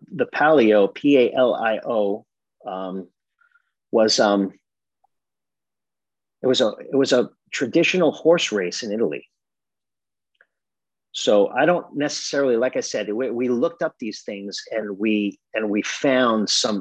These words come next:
avenues, but I can't say for sure, like, that that has any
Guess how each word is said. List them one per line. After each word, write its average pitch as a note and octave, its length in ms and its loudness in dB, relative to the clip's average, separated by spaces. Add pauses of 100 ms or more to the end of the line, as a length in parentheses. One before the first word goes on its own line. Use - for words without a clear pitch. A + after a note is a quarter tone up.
avenues, G2+ 760 -4 (500)
but A#2+ 220 2
I C3+ 140 0
can't D3 480 -6
say A#2 320 -4
for - 180 -12
sure, G#2 600 -2 (100)
like, F2 260 -10 (120)
that - 140 -6
that F#2+ 140 -2
has G2+ 320 -4 (260)
any G2+ 300 -4